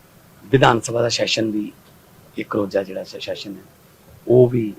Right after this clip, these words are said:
ਅਨੰਦਪੁਰ ਸਾਹਿਬ ਹੀ ਹੋਊਗਾ। ਸੋ ਸਾਨੂੰ ਸਾਡਾ ਵਿਰਸਾ, ਸਾਡੇ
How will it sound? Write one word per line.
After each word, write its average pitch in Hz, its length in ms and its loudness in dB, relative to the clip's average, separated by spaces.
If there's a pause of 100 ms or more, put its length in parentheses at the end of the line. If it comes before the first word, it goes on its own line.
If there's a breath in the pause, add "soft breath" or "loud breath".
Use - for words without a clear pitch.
(160)
ਅਨੰਦਪੁਰ 104 300 -6
ਸਾਹਿਬ 107 280 -8
ਹੀ 110 60 -6
ਹੋਊਗਾ। 107 300 -12 (640)
ਸੋ 110 420 -12 (1200)
ਸਾਨੂੰ 120 280 0
ਸਾਡਾ 123 200 2
ਵਿਰਸਾ, 120 640 0 (1040)
ਸਾਡੇ 110 520 0